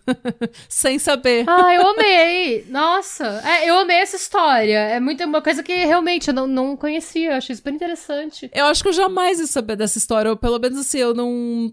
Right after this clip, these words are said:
Speaker 1: talvez eu nem, é, assim, talvez eu ia passar batido. E se não fosse a recomendação dela, é, ia passar batido, eu nunca ia ter pesquisado essa história, talvez.
Speaker 2: Nossa, e eu não tinha ideia que tinha uma história tão rica por trás daquele vídeo, porque o vídeo é tão curtinho, né? São trinta
Speaker 1: Ah,
Speaker 2: segundos,
Speaker 1: então.
Speaker 2: menos.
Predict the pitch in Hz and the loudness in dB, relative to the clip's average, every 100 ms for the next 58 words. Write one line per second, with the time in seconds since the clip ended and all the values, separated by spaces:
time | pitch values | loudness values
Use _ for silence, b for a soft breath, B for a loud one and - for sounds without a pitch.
0 | - 254 240 262 285 247 269 311 320 269 | -2 0 0 0 -2 -2 -2 -2 -4 -6
1 | _ _ _ _ _ - 196 - 226 - | _ _ _ _ _ -6 -4 -4 -4 -4
2 | 262 - _ _ _ _ 262 247 285 269 | -6 -8 _ _ _ _ -2 0 0 0
3 | 277 262 254 - - 247 254 - 254 277 | -2 -2 -8 -14 -6 -4 -2 -2 -2 -4
4 | - 262 202 190 180 - _ - 214 220 | -4 -4 -2 -4 -6 -16 _ -6 -4 -2
5 | 220 233 240 233 233 233 233 226 220 220 | -4 -4 -4 -4 -2 -2 -2 -2 -2 -2
6 | 220 226 220 214 214 226 240 240 233 _ | -4 -6 -4 -2 0 -2 -2 -4 -10 _
7 | _ _ _ _ _ - 214 220 220 220 | _ _ _ _ _ -8 -4 -2 -2 -4
8 | 220 220 226 226 226 226 - 202 202 214 | -4 -4 -4 -6 -6 -6 -6 -4 -4 -6
9 | 220 208 208 202 190 - _ _ 208 202 | -6 -6 -4 -4 -6 -12 _ _ -8 -8
10 | 220 202 196 185 - 214 202 185 185 - | -8 -8 -8 -10 -12 -10 -8 -8 -8 -10
11 | 190 202 262 196 294 247 254 269 320 - | -10 -2 0 0 2 4 6 6 6 4
12 | 320 330 269 294 294 302 294 277 285 269 | 2 4 4 2 -2 -4 -4 -2 -2 0
13 | 277 302 349 320 302 277 254 233 226 233 | 0 0 0 0 0 0 2 0 0 -2
14 | 214 214 220 214 254 226 254 330 330 302 | -2 0 -2 -2 -2 -2 -2 -4 -4 -4
15 | - 320 302 240 233 240 240 220 - 247 | -2 -2 -2 0 0 0 -2 -4 -2 -2
16 | 262 254 285 254 262 254 196 214 220 220 | 0 0 2 2 2 0 0 -2 -2 -2
17 | 214 185 - | -4 -4 -10